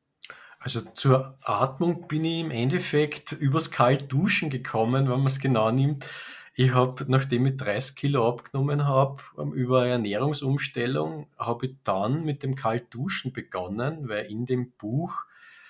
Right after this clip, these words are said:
das meine damalige Ernährungsweise, hm, beschrieben hat, auch über, äh, Kälteexposition, äh, gesprochen wurde. Das heißt, ich hab begonnen, kalt zu duschen und nach ungefähr einem Jahr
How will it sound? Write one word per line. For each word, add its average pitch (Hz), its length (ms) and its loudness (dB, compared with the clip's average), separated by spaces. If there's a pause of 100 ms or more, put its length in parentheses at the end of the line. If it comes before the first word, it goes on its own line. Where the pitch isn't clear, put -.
(320)
das - 320 -4
meine 113 340 -2
damalige 123 580 -2
Ernährungsweise, 120 1300 -2 (100)
hm, 120 240 -4
beschrieben 123 560 -4
hat, 131 160 0
auch 104 220 0
über, 120 760 0
äh, 107 280 -6
Kälteexposition, 107 1600 -6
äh, 110 220 -6
gesprochen 113 600 -8
wurde. 117 380 -4 (360)
Das - 160 -6
heißt, - 180 -4
ich 117 80 -4
hab 131 320 -6 (200)
begonnen, 117 380 -2
kalt 107 280 -2
zu - 140 -8
duschen 170 640 -6 (260)
und 117 140 -2
nach 131 180 0
ungefähr 139 380 2
einem 131 320 0
Jahr 107 580 0